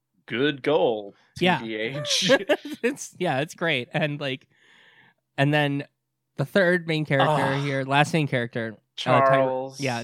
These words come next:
Speaker 2: Tyrell Jackson Williams plays Charles. Uh,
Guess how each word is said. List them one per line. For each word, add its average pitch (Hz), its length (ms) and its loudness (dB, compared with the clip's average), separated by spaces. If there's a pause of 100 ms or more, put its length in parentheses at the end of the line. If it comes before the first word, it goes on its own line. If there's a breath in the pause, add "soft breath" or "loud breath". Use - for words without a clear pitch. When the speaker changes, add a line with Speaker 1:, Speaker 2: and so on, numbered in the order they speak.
Speaker 2:
Tyrell 151 380 2
Jackson 143 420 -4
Williams 120 420 -6
plays 113 400 -10
Charles. 139 680 -4 (480 soft breath)
Uh, 117 480 0